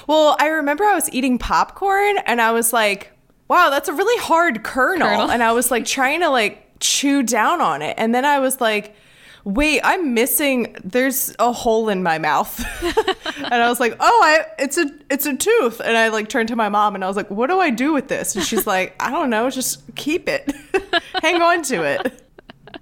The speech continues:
Speaker 2: Uh, my kids are always handing me things. "Put this in your purse." That's what they tell me. <laughs>
Speaker 1: Yeah.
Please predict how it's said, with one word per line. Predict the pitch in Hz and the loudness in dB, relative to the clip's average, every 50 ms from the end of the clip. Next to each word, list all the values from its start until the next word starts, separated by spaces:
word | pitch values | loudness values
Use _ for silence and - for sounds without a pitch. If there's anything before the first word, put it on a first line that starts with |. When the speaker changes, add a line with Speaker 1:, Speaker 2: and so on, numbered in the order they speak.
| _ _ - | _ _ -8
Speaker 2:
Uh, | - 202 226 208 202 196 190 | -6 -4 -4 -4 -4 -6 -4
my | 202 202 202 214 | -4 -2 -2 -2
kids | - 233 208 190 | -2 -4 -4 -4
are | 190 - - | -4 -4 -2
always | 185 196 202 214 240 - | 0 0 0 0 -2 -2
handing | - 202 196 196 190 190 185 | -2 -2 -2 -2 -2 -2 -2
me | 180 185 | -2 -2
things. | 196 - 190 180 196 220 226 - - - - | -4 -4 -6 -4 -4 -4 -6 -6 -10 -10 -6
"Put | 233 214 | -4 -4
this | 254 - 285 | -4 -4 -4
in | 262 | -2
your | 254 233 202 | -2 -2 -2
purse." | 190 - 214 190 180 214 - - | -4 -4 -4 -4 -4 -4 -6 -6
That's | - 196 202 - | -8 -6 -6 -4
what | - | -4
they | 175 - | -4 -4
tell | - 214 208 - 196 - - | -6 -6 -8 -8 -8 -8 -8
me. | 208 - 311 302 277 - - 269 285 - - - 415 - | -8 -10 -10 -10 -8 -6 -4 -4 -4 -4 -4 -6 -6 -6
<laughs> | - - 453 - 415 - - - - | -8 -14 -12 -8 -8 -8 -10 -10 -6
Speaker 1:
Yeah. | 247 269 269 247 240 240 226 233 214 | -2 0 2 2 2 0 -2 -6 -14